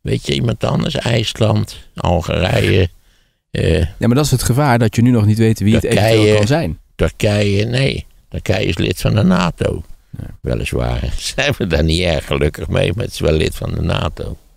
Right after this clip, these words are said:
Speaker 2: Maar dat kan natuurlijk, de geschiedenis heeft bewezen, uit het niets kan er in een land wat gebeuren. En dan is het een potentiële
Speaker 1: Nee,
Speaker 2: vijand.
Speaker 1: nee, nee, nee, nee. Uit het niets, eh, je hebt dan, je zult toch ook een, dan een, eh, serieuze militaire macht uit, die vorm je ook niet uit het niets.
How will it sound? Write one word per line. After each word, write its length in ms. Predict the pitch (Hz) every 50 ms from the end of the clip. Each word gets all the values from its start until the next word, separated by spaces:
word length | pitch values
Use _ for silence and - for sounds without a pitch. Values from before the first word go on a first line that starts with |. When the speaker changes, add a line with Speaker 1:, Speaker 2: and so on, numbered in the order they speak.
| _ _ _ -
Speaker 2:
Maar 100 | - 107
dat 80 | 117 -
kan 140 | - 143
natuurlijk, 380 | 127 101 - - 85 80 82 -
de 80 | 90 85
geschiedenis 360 | - - - 113 101 92 82
heeft 160 | 92 87 80
bewezen, 340 | 82 82 82 82 82 87 98
uit 100 | 87 95
het 120 | 101 87 95
niets 280 | 117 143 156 - -
kan 200 | - 113 98 90
er 60 | 85
in 60 | 82 82
een 80 | 82
land 220 | 80 82 85 82 -
wat 140 | 85 82
gebeuren. 360 | - 90 92 113 120 101 78 76
En 80 | 85 87
dan 140 | 90 92
is 120 | 95 92 -
het 80 | 78 78
een 60 | 76
potentiële 440 | - 78 78 78 80 - - 85 85
Speaker 1:
Nee, 100 | 90 -
Speaker 2:
vijand. 320 | - 120 113 78 67 64
Speaker 1:
nee, 220 | - - - - -
nee, 200 | - - - -
nee, 160 | - - -
nee. 300 | - - - - 71 -
Uit 220 | - 82 80 78 76
het 160 | - - -
niets, 400 | 90 90 95 90 - - - -
eh, 180 | - - 82
je 80 | 78 76
hebt 260 | 76 80 - - -
dan, 160 | - 78 71
je 100 | 71 73
zult 260 | 73 73 87 85 82 -
toch 160 | - 71 80
ook 160 | 76 76 - -
een, 280 | 78 73 73 65 60
dan 280 | 65 69 71 73 69 67
een, 220 | 69 69 65 67
eh, 100 | 64 62
serieuze 600 | - - - 65 60 62 62 67 69 67 65 65
militaire 640 | 65 65 64 64 62 64 - - 73 69 64 62 62
macht 360 | 67 76 76 78 - - -
uit, 140 | - 71 65 - -
die 160 | - 69 64
vorm 340 | - - 73 78 76 73 71
je 80 | 69
ook 140 | 65 - -
niet 220 | 71 71 71 - -
uit 200 | - 67 58 -
het 140 | - -
niets. 380 | - 62 57 - - - - -